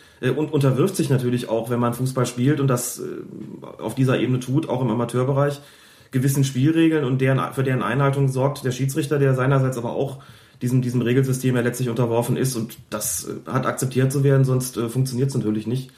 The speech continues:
Über einzelne Sachen kann man immer diskutieren, ähm, aber im Großen und Ganzen würde ich den, den Laden ja nicht in Frage stellen wollen. Und, ähm, Freund der Spieler,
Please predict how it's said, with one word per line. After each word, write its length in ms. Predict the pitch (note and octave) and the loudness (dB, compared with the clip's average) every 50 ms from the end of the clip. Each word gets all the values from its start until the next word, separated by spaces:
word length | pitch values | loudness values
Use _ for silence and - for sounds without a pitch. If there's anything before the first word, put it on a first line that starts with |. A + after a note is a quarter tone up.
| - - - - - - - - | -20 -20 -20 -20 -20 -20 -10 -6
Über 180 | A2+ A2 G2 | -2 0 2
einzelne 360 | G#2 C3 C#3+ C#3 D#3+ D3+ C#3+ | 2 2 2 2 2 2 4
Sachen 220 | C3+ C#3+ D3 D3 C#3 | 4 4 4 2 4
kann 100 | C#3 C#3 | 4 4
man 140 | C3+ C3 B2 | 4 4 4
immer 160 | D3+ D3+ C#3+ | 2 2 2
diskutieren, 720 | C3+ C3+ - C3 - - B2 C3 C#3+ D3+ D#3 D#3 D#3 C#3 - - _ _ _ _ - | 2 0 0 -2 -4 -2 2 2 2 2 2 -2 -4 -8 -12 -16 _ _ _ _ -6
ähm, 360 | B2 A#2+ A#2+ B2 A#2+ - - - | -2 0 0 0 0 -2 -4 -8
aber 180 | - A#2+ A#2+ B2 | -8 -2 -2 -2
im 80 | B2 A#2 | -2 0
Großen 220 | A#2+ C3+ C3 C#3 | 0 0 2 2
und 60 | C3 | 2
Ganzen 220 | B2+ C3 C3+ C#3 B2+ | 2 2 2 2 0
würde 120 | B2 C3 | 2 0
ich 80 | B2 B2+ | 0 0
den, 220 | B2+ B2 B2 B2 | 0 0 0 0
den 140 | A#2 B2 B2 | 0 0 0
Laden 160 | A#2+ A#2+ B2 | 0 0 0
ja 80 | B2 A2+ | 0 -2
nicht 120 | A2+ A2+ | -4 -4
in 80 | A#2 G#2+ | -6 -6
Frage 260 | - A2 A#2 A#2+ A#2+ | -4 -4 -4 -4 -4
stellen 320 | A2+ - F#2 F#2 F#2 F#2 F2 | -4 -6 -10 -10 -10 -10 -12
wollen. 220 | F2 F#2 F2+ F2 | -12 -12 -12 -10
Und, 360 | - - - - - - - | -12 -12 -12 -14 -18 -16 -14
ähm, 300 | C2+ G2+ G2+ G2+ F#2 - - _ _ - - - | -12 -10 -10 -10 -12 -14 -18 _ _ -20 -20 -16
Freund 280 | - - A#2 C3+ - E3+ | -8 -2 0 2 2 2
der 100 | E3 D3 | 2 0
Spieler, 640 | C3+ - D3 D#3+ D#3+ D#3 D3+ D3 C#3 C3+ C3+ - | 0 0 0 2 4 4 4 4 2 0 -2 -6